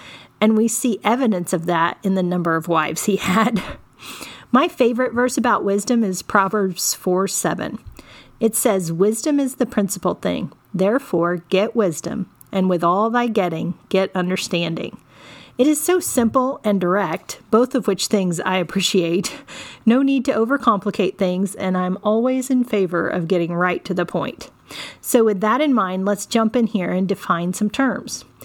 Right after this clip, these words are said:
This verse tells us that wisdom is the principal,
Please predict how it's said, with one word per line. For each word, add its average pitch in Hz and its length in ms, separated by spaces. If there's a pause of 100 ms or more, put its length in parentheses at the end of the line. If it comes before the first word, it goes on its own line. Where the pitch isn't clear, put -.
(300)
This 294 240
verse 262 400
tells 226 340
us - 240
that - 220
wisdom 190 680
is 185 220
the 180 120
principal, - 720